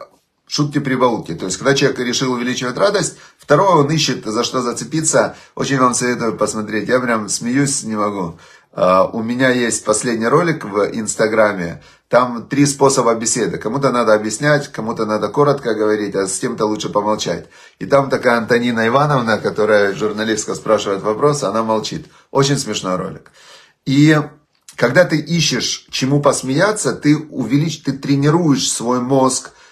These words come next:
ты тренируешь свое мировосприятие, свою систему взаимодействия с миром,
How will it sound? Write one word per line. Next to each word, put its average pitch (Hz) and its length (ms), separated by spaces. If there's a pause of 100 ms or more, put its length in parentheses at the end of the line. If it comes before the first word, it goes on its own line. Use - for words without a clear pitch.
ты 120 120
тренируешь 139 520
свое 131 400
мировосприятие, 123 1040
свою 117 260
систему 123 540
взаимодействия 117 680
с 110 100
миром, 180 420